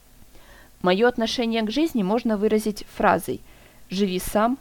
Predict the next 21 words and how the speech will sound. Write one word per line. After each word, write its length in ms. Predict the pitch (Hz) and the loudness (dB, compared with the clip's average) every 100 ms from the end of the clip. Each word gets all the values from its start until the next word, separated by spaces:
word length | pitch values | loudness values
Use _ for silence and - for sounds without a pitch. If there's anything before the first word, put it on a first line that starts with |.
| - - | -10 -4
и 100 | 202 | 0
не 120 | 196 | 0
мешай 380 | 190 - 285 294 | 0 0 0 0
жить 180 | 190 180 | -2 -4
другим». 400 | 180 - 147 - - - - - - - - | -8 -8 -10 -12 -18 -20 -20 -20 -20 -10 -6
Поскольку 460 | 233 - 339 247 | -4 -4 -4 -2
Дон 220 | 208 226 | -2 0
Исидро 400 | 240 - 220 202 | -2 -6 -4 -2
занимал 440 | 196 202 202 202 202 | 0 -2 0 2 0
более 400 | 180 208 196 175 | 2 2 2 2
активную 540 | - - 202 190 185 | 0 -4 -2 0 0
жизненную 440 | 196 185 190 180 175 | -2 -4 -2 -2 -2
позицию, 640 | 196 247 311 - 247 240 - - - - | -2 -2 -6 -6 -6 -6 -10 -20 -20 -6
наши 320 | 190 233 339 | -2 0 -2
с 100 | 302 | -2
ним 140 | 277 262 | -2 -2
пути 280 | - - 233 | -4 -4 -2
разошлись 560 | 185 165 - 185 - | 0 -2 -2 -4 -2
около 300 | 190 175 143 | -4 -2 -2
года 260 | 151 165 156 | 0 0 0
назад. 400 | 160 147 135 | -2 -2 -4